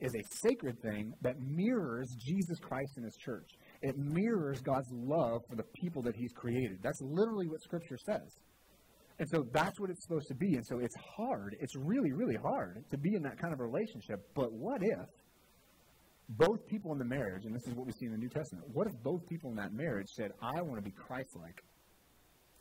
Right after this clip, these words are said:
I wanna live out Philippians chapter two in this marriage, that I'm gonna put your interests ahead of mine." And that's really tough to do, especially when you're arguing.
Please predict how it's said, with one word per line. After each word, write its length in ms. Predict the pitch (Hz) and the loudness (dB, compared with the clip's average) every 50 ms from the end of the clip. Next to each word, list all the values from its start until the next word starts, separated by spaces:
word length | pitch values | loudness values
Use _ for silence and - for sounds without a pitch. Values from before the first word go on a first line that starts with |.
| - - | -8 -4
I 140 | 113 120 147 | 0 2 2
wanna 180 | 175 185 156 135 | 2 2 0 -2
live 180 | 131 143 135 | -2 0 0
out 220 | 135 131 127 - - | 2 0 0 -2 -4
Philippians 480 | 127 117 117 120 - 131 117 107 - - - | -4 -4 -4 -2 -2 -2 -2 -4 -4 -6 -6
chapter 300 | 135 113 110 - 101 - - - - - | -6 -6 -6 -8 -12 -16 -16 -18 -8 -6
two 360 | 202 180 123 95 90 92 92 - - - - - - - | -4 -2 -2 -2 -4 -6 -10 -12 -16 -20 -20 -18 -6 -2
in 240 | 127 139 147 143 131 | 0 2 2 2 0
this 220 | 131 127 - - | -2 -4 -4 -4
marriage, 560 | 107 101 98 95 87 76 - - - - - - - - - - - - - - - - - - - - | -4 -4 -4 -4 -6 -8 -12 -16 -18 -20 -20 -20 -20 -20 -20 -20 -20 -20 -20 -20 -20 -20 -20 -16 -4 -2
that 100 | 127 110 98 | -2 0 0
I'm 120 | 120 139 | 0 0
gonna 120 | 147 147 139 | 0 0 -2
put 200 | - - 139 131 | -2 -4 -4 -4
your 480 | 123 107 117 131 147 160 160 170 170 165 175 | -4 -2 0 0 2 2 2 0 0 -2 -2
interests 400 | 120 117 - 107 104 95 - - - | -4 -4 -4 -6 -6 -6 -8 -8 -8
ahead 260 | 104 - 117 117 113 | -6 -4 -2 -2 -2
of 140 | 110 95 98 | -2 -4 -4
mine." 440 | 101 101 101 104 95 80 73 78 82 | -4 -4 -4 -4 -4 -6 -8 -8 -8
And 120 | 95 104 | -4 -2
that's 180 | 127 170 196 - | -2 -2 -2 -4
really 380 | 104 107 113 139 175 160 120 104 | -6 -4 0 2 2 2 2 2
tough 260 | - 110 98 - - | 0 -2 -4 -4 -8
to 60 | 101 | -12
do, 160 | 92 98 85 - - - - - _ _ _ _ - | -12 -12 -12 -14 -16 -20 -20 -20 _ _ _ _ -12
especially 360 | 120 - 165 175 170 - 127 | -2 0 2 2 2 2 -2
when 120 | 113 101 | -2 -2
you're 100 | 95 101 | -2 0
arguing. 540 | 98 107 131 156 151 123 101 90 82 82 - | 2 2 2 2 0 -2 -6 -10 -10 -12 -14